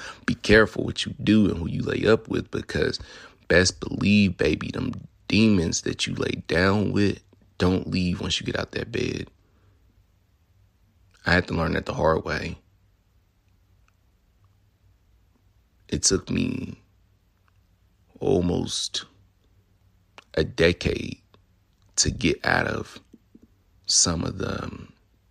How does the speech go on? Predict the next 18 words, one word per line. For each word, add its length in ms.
darkness 640
that, 420
that, 360
um, 220
sex 320
brought 260
me 140
into. 360
Because 340
you 140
know 100
what 240
real-, 260
what 140
I 60
realized 580
was 180
that 280